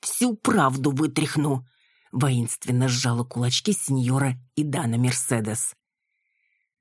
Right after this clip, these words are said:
Пока девушка рисовала украшения, взрослые собрались в библиотеке. Правда, кофе так и остыл в чашках, несмотря на свой вкус и аромат. Не до того им было.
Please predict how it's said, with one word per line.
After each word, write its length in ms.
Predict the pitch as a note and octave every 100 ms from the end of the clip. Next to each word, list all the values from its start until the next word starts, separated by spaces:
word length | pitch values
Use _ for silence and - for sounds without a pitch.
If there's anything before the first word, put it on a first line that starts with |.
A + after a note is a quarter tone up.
| -
Пока 300 | D4 D4+ F#3
девушка 480 | C#3 B2 B2+ -
рисовала 480 | B2+ B2+ C3 B2+ B2+
украшения, 880 | C3 B2+ C#3 - C4+ C4 A#3 A3+ A3+ _ _ - -
взрослые 600 | D3 C3+ G#3 C4 - G3+
собрались 680 | - B2+ A#2 A2 A#2 B2 - -
в 120 | C3+
библиотеке. 840 | C#3+ C#3 C#3+ C3+ B2+ B2 G#2+ - - _ _ _ _ -
Правда, 320 | C#3 A#2 B2+
кофе 320 | - G3+ C3
так 260 | B2+ B2 C3
и 40 |
остыл 380 | B2 - - G#2+
в 120 | -
чашках, 540 | - A2 - G#2+ - - - _
несмотря 500 | C#3 C3+ C#3+ B2+ C3
на 120 | B2+ B2+
свой 220 | - C3
вкус 360 | B2+ - B2+
и 40 | C3
аромат. 500 | B2+ C3 B2+ B2 - _ _ _
Не 160 | - E3+
до 140 | D#3
того 300 | C#3 C#3 C3+
им 200 | B2 B2
было. 420 | A#2+ B2 A2+ -